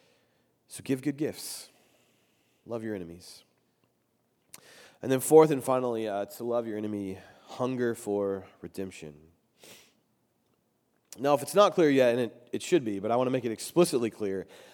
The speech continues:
I am basically attributing this entire sermon, or at least the first point, to, to Dan Allender in his book, Bold Love. It's the best thing I've ever written on how to love, especially your enemies.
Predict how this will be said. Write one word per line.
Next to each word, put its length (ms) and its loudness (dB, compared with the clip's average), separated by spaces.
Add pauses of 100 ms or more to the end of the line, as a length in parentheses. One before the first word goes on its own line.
(200)
I 140 8
am 160 8
basically 580 4
attributing 500 0
this 180 -4
entire 400 0
sermon, 440 -6
or 20 -4
at 60 -4
least 160 -6
the 80 -8
first 300 -4
point, 360 -8
to, 300 -2
to 240 -6
Dan 260 -2
Allender 360 -10 (140)
in 100 -12
his 140 -6
book, 220 -2
Bold 220 2
Love. 340 -4 (920)
It's 100 -16
the 100 -2
best 320 6
thing 160 4
I've 100 2
ever 360 0 (380)
written 260 -2
on 100 -4
how 240 -6
to 160 -12
love, 280 -8 (520)
especially 400 -10
your 140 -6
enemies. 540 -14